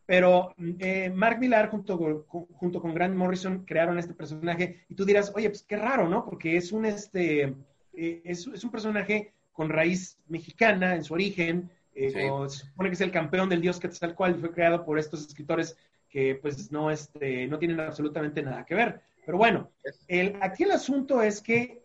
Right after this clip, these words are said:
Speaker 1: eh, el, este personaje llegó a pegar y este fue su número uno, que salió en los noventas.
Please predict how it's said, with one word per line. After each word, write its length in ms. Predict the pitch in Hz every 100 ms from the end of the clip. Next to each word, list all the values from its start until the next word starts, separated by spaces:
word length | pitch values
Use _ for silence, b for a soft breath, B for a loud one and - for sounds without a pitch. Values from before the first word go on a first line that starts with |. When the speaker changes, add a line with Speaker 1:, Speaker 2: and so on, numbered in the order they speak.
| _
Speaker 1:
eh, 560 | 170 170 165 170 170 175
el, 180 | 175 180
este 180 | 185 -
personaje 840 | - 220 202 196 185 196 208 b b b
llegó 320 | 143 170 196 285
a 120 | -
pegar 520 | 208 180 233 208 - _ _
y 400 | 185 208 247 - _ _ _
este 640 | 180 196 - - 190 226 - _ _
fue 340 | - 170 214 - _
su 240 | _ - 139
número 320 | 147 185 143
uno, 540 | 143 180 165 147 190 _ _ _
que 80 | -
salió 460 | 135 135 147 170 175
en 180 | 127 127
los 140 | 120
noventas. 680 | 123 139 247 262 127 - -